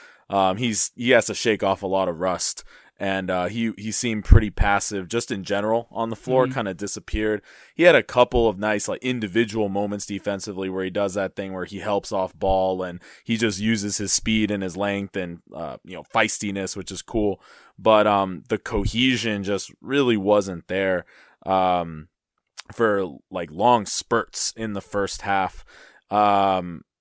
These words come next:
Speaker 1: so, yeah, I, I would say defensively, just communication. You know, it's, it's gonna be something that definitely takes some time. And what I just had to keep telling myself was,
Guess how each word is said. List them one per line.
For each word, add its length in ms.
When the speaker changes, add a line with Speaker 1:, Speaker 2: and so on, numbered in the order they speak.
Speaker 1:
so, 140
yeah, 240
I, 300
I 20
would 160
say 300
defensively, 560
just 260
communication. 880
You 180
know, 240
it's, 360
it's 180
gonna 240
be 540
something 360
that 180
definitely 500
takes 300
some 240
time. 480
And 420
what 180
I 160
just 160
had 80
to 80
keep 160
telling 220
myself 500
was, 640